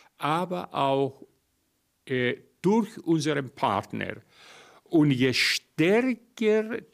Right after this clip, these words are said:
unsere Selbstdefinition von unserem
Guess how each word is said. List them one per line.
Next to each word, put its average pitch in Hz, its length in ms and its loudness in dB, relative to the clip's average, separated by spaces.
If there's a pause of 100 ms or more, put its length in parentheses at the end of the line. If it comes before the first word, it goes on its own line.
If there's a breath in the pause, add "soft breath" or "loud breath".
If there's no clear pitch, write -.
(160)
unsere 135 500 0
Selbstdefinition 110 1400 -4
von 135 280 -6
unserem 127 720 -2